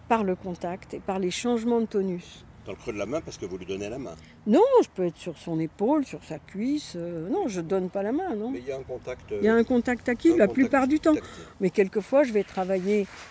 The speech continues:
Speaker 1: par exemple, avec les enfants et les familles, comme n'importe quel thérapeute, sauf que pour les petits, je vais être assise très basse pour être à la même hauteur qu'eux. Mais je vais avoir une grille de décodage où la question de la sécurité affective va être tout le temps au premier plan.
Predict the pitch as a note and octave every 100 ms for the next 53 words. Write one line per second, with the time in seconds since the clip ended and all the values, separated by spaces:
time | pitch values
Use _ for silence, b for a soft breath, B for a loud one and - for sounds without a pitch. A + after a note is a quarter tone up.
0 | - E3 E3 G3+ F3+ D#3+ D#3+ F3 D#3 F3+
1 | E3+ - F#3+ G3 E3 D#3+ F#3 F3 A3 D4+
2 | A3+ - - - - - - - - -
3 | B3 B3+ C4+ C4 G#3 - A3+ G3 G3+ F3+
4 | - D4 C#4+ - A3+ - G3+ G3 F#3+ F3+
5 | G#3 G3 F#3 - A3+ G#3 F3+ F3+ F#3 -
6 | F#3 F3 - G3 F3+ - F3+ F3 F3+ G#3
7 | - F3 F3+ F3 E3+ E3+ E3 F3+ - E4
8 | F#4+ B B B F#3+ G#3+ D#4 D4 A#3+ A#3
9 | A#3 A#3+ A3+ G3+ C#4+ D4 A3+ G#3+ A3 G3
10 | F3+ F#3 A#3 F4 F4+ - B B B -
11 | B3 D#4 F4+ F#4+ F#3+ F#3 A#3+ A#3+ - C#4
12 | B3+ G3 - A3+ - A3 G#3 G#3+ F#3 G3
13 | - C4+ C#4+ G3 F#3 - C4+ B3 C#4 A#3+
14 | - G#3 G3+ F#3+ G3+